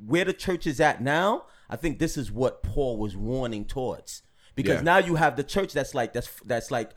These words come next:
Speaker 1: like Angelo say, that's majority of Gentiles that looks upon Israel like,
Speaker 2: Yeah.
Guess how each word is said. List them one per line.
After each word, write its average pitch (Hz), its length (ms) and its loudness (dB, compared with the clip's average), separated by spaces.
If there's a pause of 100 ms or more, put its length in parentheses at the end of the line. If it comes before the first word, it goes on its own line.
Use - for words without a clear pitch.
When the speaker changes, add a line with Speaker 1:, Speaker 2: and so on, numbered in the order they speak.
(320)
Speaker 1:
like 113 180 -4
Angelo 131 360 -2
say, 180 180 -4
that's 127 180 -2
majority 123 500 0
of 107 60 -2
Gentiles 135 600 0
that 107 220 -4
looks 131 360 0
upon 127 360 -4
Israel 147 320 0
like, 120 240 0 (140)
Speaker 2:
Yeah. 92 200 -6